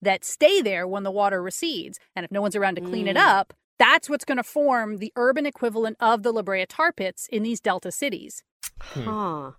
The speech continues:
Speaker 1: In the case of Shanghai, there's also the possibility of instantaneous permanent flooding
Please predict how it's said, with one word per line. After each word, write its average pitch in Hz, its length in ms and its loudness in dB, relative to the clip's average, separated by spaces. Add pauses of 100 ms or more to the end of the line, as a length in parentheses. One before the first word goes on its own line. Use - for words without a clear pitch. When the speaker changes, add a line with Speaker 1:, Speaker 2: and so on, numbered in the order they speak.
Speaker 1:
In 269 140 6
the 285 80 6
case 359 240 4
of 277 100 -2
Shanghai, 294 380 4
there's 240 220 4
also 311 260 2
the 254 80 -6
possibility 226 640 -2
of 202 240 0 (120)
instantaneous 269 880 -2
permanent 359 420 -4
flooding 208 420 -2